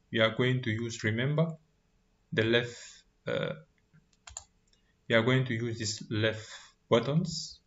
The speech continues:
of our mouse. So, <clears throat> and you can also do that. You, we use the left button. So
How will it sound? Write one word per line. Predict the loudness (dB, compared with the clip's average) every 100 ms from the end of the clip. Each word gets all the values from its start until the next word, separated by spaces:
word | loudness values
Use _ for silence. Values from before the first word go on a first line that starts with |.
| _ _ _
of | -10 -10 -14 -2
our | 2 4
mouse. | 2 0 -2 -8 -12 -18 -20 _ _ _ -18 -14
So, | -4 0 2 4 4 4 2 -4 -14 -20 -20 _ _
<clears throat> | 6 10 10 8 0 -10 -18 _ 2
and | 6 6 4
you | 2
can | 4 4 4 0 -4 2
also | 4 4 2 2 4
do | 2 0 2
that. | 2 2 -4 _ _ _
You, | -2 -2 0
we | 6 8
use | 8 6 0 -2
the | 0
left | 2 2 0 -12 -18 -4
button. | 0 0 0 -4
So | -4 -4